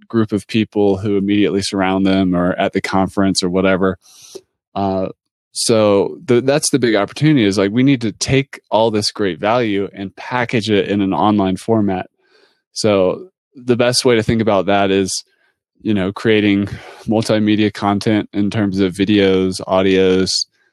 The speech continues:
text, images, um, you know, worksheets, infographics, whatever you can think of, uh, in a multimedia format, because there's different learning styles, is really important. And you put that into,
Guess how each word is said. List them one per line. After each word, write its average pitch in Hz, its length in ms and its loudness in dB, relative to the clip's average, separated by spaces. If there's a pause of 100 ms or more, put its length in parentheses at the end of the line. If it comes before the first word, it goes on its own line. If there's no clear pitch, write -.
(360)
text, 101 540 -4
images, 104 840 2 (320)
um, 90 460 -8
you 110 120 -2
know, 98 140 0
worksheets, 110 1000 0 (500)
infographics, 110 960 0
whatever 139 280 0
you 180 80 0
can 165 120 0
think 143 280 0
of, 113 320 0 (560)
uh, 104 200 -6
in 113 120 -4
a 110 40 0
multimedia 120 960 0 (300)
format, 120 480 2
because 113 240 -4
there's 104 160 -4
different 107 360 -4
learning 123 220 -2
styles, 95 440 -2
is 95 140 -8
really 113 200 2
important. 98 500 0 (640)
And 98 480 2 (100)
you 101 180 -2
put - 340 -4
that 107 360 2
into, 104 640 -2